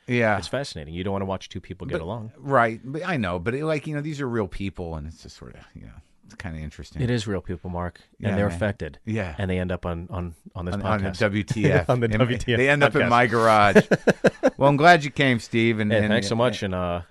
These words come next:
Speaker 1: and
Speaker 2: glad we know that we don't hate each other. I,
Speaker 1: No,
Speaker 2: I
Speaker 1: I
Speaker 2: never
Speaker 1: know.
Speaker 2: thought I had a problem
Speaker 1: I,
Speaker 2: with
Speaker 1: I
Speaker 2: it.
Speaker 1: never did. You know, you, you were just very professional. That's all.
Speaker 2: <laughs>
Speaker 1: And, and, you know, I was like, you know, "What's this guy all about? The work."
Speaker 2: Yeah, <laughs> the work. Yeah.
Speaker 1: Yeah.
Speaker 2: Doing doggy style jokes on the, on, on the table with, uh, Jeff, the piano player.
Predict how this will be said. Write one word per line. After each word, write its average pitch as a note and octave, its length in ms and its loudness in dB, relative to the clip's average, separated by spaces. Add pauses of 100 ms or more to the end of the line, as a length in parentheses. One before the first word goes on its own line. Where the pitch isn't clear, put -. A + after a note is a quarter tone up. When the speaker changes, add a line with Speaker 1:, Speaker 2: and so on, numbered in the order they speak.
(140)
Speaker 1:
and G#2+ 100 -4
Speaker 2:
glad A2 160 0
we A2 140 -4
know G#2+ 160 0
that G#2 240 -4
we G#2 180 -2
don't A2+ 320 0
hate A2 160 0
each F#2 220 -4
other. G2 280 0
I, G#2 220 2
Speaker 1:
No, A2 160 -4
Speaker 2:
I G#2 120 2
Speaker 1:
I - 20 0
Speaker 2:
never G2+ 240 0
Speaker 1:
know. F#2+ 60 -8
Speaker 2:
thought F2+ 180 -2
I F#2 80 0
had F2+ 100 -2
a E2+ 40 -4
problem F2 240 -2
Speaker 1:
I, F2+ 40 -4
Speaker 2:
with F#2 100 -6
Speaker 1:
I G#2+ 40 2
Speaker 2:
it. G2 80 0
Speaker 1:
never D#2 260 -6
did. D2 280 -10
You G2 200 -6
know, F#2+ 100 -2
you, F#2+ 200 -2
you G2+ 240 -4
were F2+ 80 -2
just D#2 180 -10
very E2 200 -6
professional. D2+ 640 -10
That's D#2+ 240 -8
all. - 180 -2 (100)
Speaker 2:
<laughs> - 120 6
Speaker 1:
And, E2 260 -2 (200)
and, - 100 2
you E2 100 -4
know, D#2+ 180 -2
I E2 200 -4
was D#2+ 200 -6
like, D#2+ 220 -6
you E2 60 -6
know, E2 80 -4
"What's A#2+ 200 -6
this C#3+ 160 -10
guy A#2+ 240 -2
all A2+ 200 2
about? G2+ 360 0
The G2+ 100 -4
work." D3 520 -4 (240)
Speaker 2:
Yeah, A2 340 4 (220)
<laughs> - 240 -2
the A2+ 80 2
work. G#2 320 -2
Yeah. G#2 180 -2
Speaker 1:
Yeah. B2+ 440 -6
Speaker 2:
Doing A#2+ 200 4
doggy A#2+ 280 4
style G2+ 280 0
jokes F#2 320 -4
on F#2+ 100 -2
the, F2+ 300 -2
on, F#2+ 160 -4
on F#2+ 160 -4
the F2+ 80 -2
table F2 360 -4
with, F2 200 -6
uh, F2 140 -4
Jeff, F#2 400 -8
the G2 80 -16
piano G2 220 -4
player. D2+ 240 -12